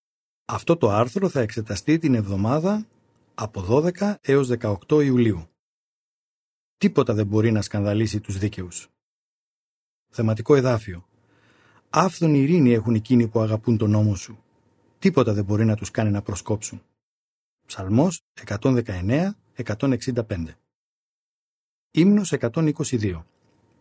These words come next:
Να είστε σταθεροί, αμετακίνητοι. Περίληψη. Στο προηγούμενο άρθρο εξετάσαμε τέσσερις λόγους για τους οποίους οι άνθρωποι απέρριψαν τον Ιησού στο παρελθόν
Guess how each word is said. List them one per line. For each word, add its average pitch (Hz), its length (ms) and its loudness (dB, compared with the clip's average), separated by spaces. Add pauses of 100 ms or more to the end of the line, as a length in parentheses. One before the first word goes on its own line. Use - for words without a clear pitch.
(120)
Να 110 180 0
είστε 156 220 -2
σταθεροί, 117 640 0 (100)
αμετακίνητοι. 117 720 -2 (1500)
Περίληψη. 123 460 0 (1080)
Στο - 180 -6
προηγούμενο 131 480 6
άρθρο 110 420 0 (400)
εξετάσαμε 160 580 0
τέσσερις 190 480 0
λόγους 135 480 2
για 135 120 0
τους 120 160 -6
οποίους 160 420 0
οι 135 100 2
άνθρωποι 165 440 0
απέρριψαν 143 560 -2
τον 113 180 2
Ιησού 110 340 0
στο 117 160 -2
παρελθόν 156 720 0